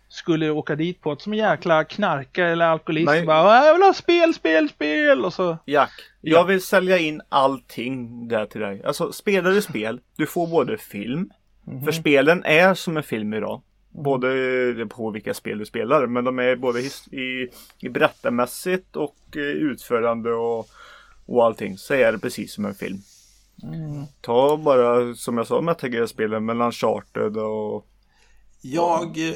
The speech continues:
Speaker 3: eh, skulle säga att, eh,
Speaker 2: Och du
Speaker 3: Jack
Speaker 2: får musik, och du får musik. Men vad var nyheten om G T A?
Speaker 3: Jack, jag s-, jag får ba-, jag måste bara säga det. Jack,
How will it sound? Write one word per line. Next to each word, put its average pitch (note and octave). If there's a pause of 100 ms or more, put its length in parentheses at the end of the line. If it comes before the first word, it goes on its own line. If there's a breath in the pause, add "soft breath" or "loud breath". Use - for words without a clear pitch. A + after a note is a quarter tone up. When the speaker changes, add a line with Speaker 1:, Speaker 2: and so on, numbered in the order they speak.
(160)
Speaker 3:
eh, D3
skulle D#3
säga A#2
att, -
eh, A2
Speaker 2:
Och F#3+ (100)
du E3+
Speaker 3:
Jack C3+
Speaker 2:
får C#3+
musik, C3+
och C3
du C3+
får B2
musik. A2+
Men F#3+
vad G3
var F3
nyheten C#3+
om C3+
G C#3
T C#3
A? D3 (880 loud breath)
Speaker 3:
Jack, - (180)
jag C#3+
s-, -
jag C#3
får D#3
ba-, D#3
jag E3+
måste D#3+
bara C3+
säga B2
det. G#2
Jack, -